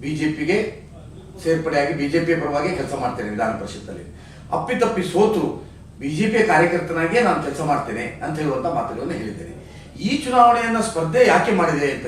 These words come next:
ಕೇಳಿದ್ರೆ, ನನಗೆ ಈ ಬಾರಿ ಎರಡು ದಿವಸ, ಮೂರು ದಿವಸದ ನಂತರ ನಾನು ನಿರ್ಧಾರ ಮಾಡಿದ್ದು.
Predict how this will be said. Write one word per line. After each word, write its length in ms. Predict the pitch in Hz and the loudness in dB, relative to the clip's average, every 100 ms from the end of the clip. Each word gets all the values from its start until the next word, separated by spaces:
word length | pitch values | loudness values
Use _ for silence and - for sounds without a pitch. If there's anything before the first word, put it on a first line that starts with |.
| - | -8
ಕೇಳಿದ್ರೆ, 340 | 110 - - - - - - - - | -10 -10 -12 -12 -14 -18 -18 -18 -8
ನನಗೆ 280 | 170 262 277 | -2 0 2
ಈ 220 | 208 269 | 2 4
ಬಾರಿ 280 | 202 175 - - - - - 190 | 6 6 4 -4 -10 -14 -4 0
ಎರಡು 160 | 214 254 | 2 0
ದಿವಸ, 180 | 220 220 | 0 0
ಮೂರು 280 | 202 190 175 | 2 2 2
ದಿವಸದ 240 | 175 175 151 | 0 -2 -2
ನಂತರ 160 | 160 208 | -2 0
ನಾನು 220 | 147 127 | 0 -2
ನಿರ್ಧಾರ 300 | 117 120 127 | -4 -4 -2
ಮಾಡಿದ್ದು. 340 | 110 98 - | -2 -6 -10